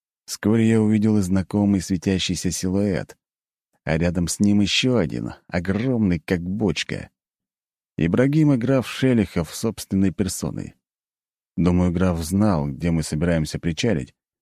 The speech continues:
потому что стояли они как раз там, куда Федя Тюлень правил лодку. «Только постарайся поскорее», —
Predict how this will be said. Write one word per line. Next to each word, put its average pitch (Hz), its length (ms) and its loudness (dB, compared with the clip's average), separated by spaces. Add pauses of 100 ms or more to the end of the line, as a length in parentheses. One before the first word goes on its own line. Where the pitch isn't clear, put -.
(180)
потому 131 320 0
что - 160 -6
стояли 107 460 2
они 98 240 2
как 85 220 -4
раз 95 280 -2
там, 95 300 -2
куда 82 220 -2
Федя 87 300 0
Тюлень 85 340 0
правил 82 300 0
лодку. 78 500 -4 (1500)
«Только 139 420 2
постарайся 156 800 0
поскорее», — 127 720 0